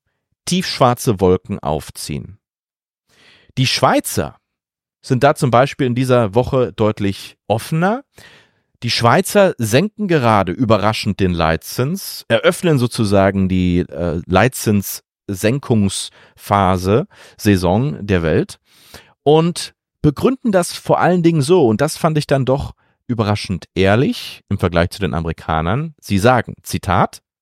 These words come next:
„In den kommenden Quartalen dürfte das Wachstum verhalten bleiben. Dämpfend wirken die schwache Nachfrage aus dem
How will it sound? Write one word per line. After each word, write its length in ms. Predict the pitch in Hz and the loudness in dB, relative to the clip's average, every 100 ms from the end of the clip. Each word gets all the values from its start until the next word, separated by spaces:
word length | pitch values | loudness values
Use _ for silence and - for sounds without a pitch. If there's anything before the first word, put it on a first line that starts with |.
| _ _ _ _ _ _ _ _ | _ _ _ _ _ _ _ _
„In 100 | 85 | -6
den 140 | 78 76 | -6 -2
kommenden 440 | 120 131 117 110 | 2 2 2 0
Quartalen 640 | - 92 - 117 139 139 | -2 -4 0 0 2 -2
dürfte 300 | 110 110 - 90 | 2 0 0 -2
das 280 | 87 - 87 | -4 -2 -4
Wachstum 600 | 110 - - 107 104 104 - _ | -4 -6 -4 0 2 0 -6 _
verhalten 640 | - 107 101 131 139 95 78 | -6 -4 2 2 2 -2 -4
bleiben. 500 | 73 71 78 127 156 _ _ _ - | -2 -2 -2 -2 -4 _ _ _ -18
Dämpfend 800 | 95 117 160 208 - 208 208 - | 0 2 2 0 -2 -2 -2 0
wirken 320 | 160 - 139 | 0 0 -2
die 300 | 123 131 131 _ _ | -2 -2 -6 _ _
schwache 480 | - - 139 - | -6 -2 0 2
Nachfrage 720 | 160 120 139 - 110 110 107 | 2 2 0 0 0 0 0
aus 180 | - 101 | -2 -2
dem 200 | - 113 | -2 -4